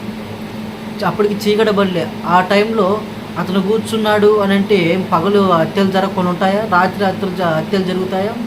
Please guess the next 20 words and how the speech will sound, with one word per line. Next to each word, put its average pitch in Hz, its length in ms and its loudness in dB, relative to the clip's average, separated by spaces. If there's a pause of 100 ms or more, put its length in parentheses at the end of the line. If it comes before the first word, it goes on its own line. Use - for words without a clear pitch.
(560)
హత్య - 220 -2
చేయాలనుకున్నాడు 208 640 2
ఏ 185 120 2
టైంలో 202 360 2
చేయొచ్చు 196 480 2
కదా. 160 220 -2 (560)
పూర్వంలో 202 300 2
మనం 196 280 2
చాలా 190 340 4
హత్యలు 214 280 2
కూడా 202 160 4 (100)
చూసాం. 202 300 0 (840)
ఎన్నో 233 600 4
హత్యలు 214 460 2
ప-, 196 260 2
పట్టపగలే 208 440 2
జరిగినటువంటి 196 520 0
విషయాలు 208 320 0
మనం 190 280 2
చూసాం. 165 200 -2